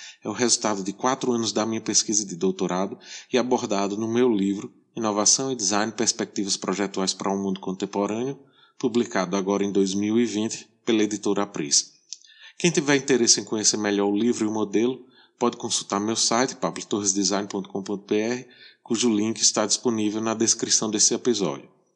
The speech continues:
Também vou deixar na descrição o link para um vídeo que explica bem a ideia do modelo de design para inovações sociotécnicas que abordaremos nesse episódio.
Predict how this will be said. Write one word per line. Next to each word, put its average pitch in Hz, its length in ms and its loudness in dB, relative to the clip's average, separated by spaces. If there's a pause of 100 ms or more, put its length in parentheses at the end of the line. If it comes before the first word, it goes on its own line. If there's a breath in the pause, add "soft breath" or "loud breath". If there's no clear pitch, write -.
(460)
Também 127 240 2
vou 127 120 4
deixar 110 760 0 (280)
na 104 160 0
descrição 117 680 2 (300 loud breath)
o 117 100 4
link 123 440 2
para 110 240 0
um 107 80 -2
vídeo 117 320 0
que - 100 -2
explica 123 340 0
bem 104 200 0
a 104 100 0
ideia 98 320 2
do 98 80 -2
modelo 101 380 0
de 104 100 -4
design 98 340 0
para 98 140 -4
inovações 101 460 -2
sociotécnicas 104 880 -2 (400)
que - 80 0
abordaremos 104 760 0
nesse 101 220 2
episódio. 92 540 -4